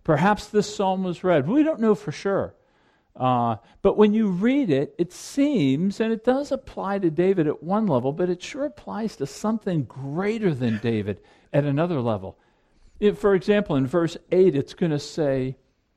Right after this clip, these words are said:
that, "I will give you, ask of me," God says, "ask of me, and I'll give you the nations as your heritage. I will give you the ends of the earth as your possession." That's pretty big.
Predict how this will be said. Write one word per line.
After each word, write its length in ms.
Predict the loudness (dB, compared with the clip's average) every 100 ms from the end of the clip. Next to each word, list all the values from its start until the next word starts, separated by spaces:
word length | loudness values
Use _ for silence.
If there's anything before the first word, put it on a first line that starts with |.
| _ _ _ _ _
that, 160 | -6 -4
"I 180 | -2
will 180 | 0 -2
give 280 | 0 2 4
you, 220 | 2 0 0
ask 360 | 0 0 0
of 160 | -4 0
me," 260 | 0 0 0
God 280 | -2 -4
says, 260 | -2 -2 -2 -6
"ask 300 | -4 -4 -2
of 100 | -2
me, 160 | 0 0
and 140 | 0
I'll 80 | -2
give 260 | 0 0 0
you 80 | -2
the 160 | -2
nations 600 | -2 0 -2 -2 -4 -4
as 140 | -4 -6
your 100 | -6
heritage. 460 | -8 -10 -18 _ _ _ _ _ _ _ _ _ _ _ _
I 60 | 0
will 140 | 0
give 200 | 2 0
you 120 | 2
the 180 | 0 -2 0
ends 320 | 2 2 0
of 140 | -2 -4
the 160 | -4 0
earth 480 | 0 -2 -12 -20 -20 -20 -8
as 160 | -6
your 120 | -6 -6
possession." 560 | -6 -4 -4 -6 -14 -18 -12
That's 400 | -8 0 0 0
pretty 300 | -6 -2 -2
big. 480 | 0 0 -2 -6